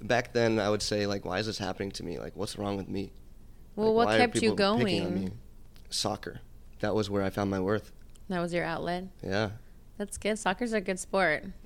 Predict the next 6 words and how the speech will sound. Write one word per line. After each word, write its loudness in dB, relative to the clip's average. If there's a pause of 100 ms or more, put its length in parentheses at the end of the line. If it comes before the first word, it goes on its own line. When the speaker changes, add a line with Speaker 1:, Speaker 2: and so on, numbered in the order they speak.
Speaker 1:
Mm-hmm. -2
Speaker 2:
Football. 4 (520)
Speaker 1:
Yeah. 6
Speaker 2:
<laughs> -8 (180)
Speaker 1:
And, 0
um, 0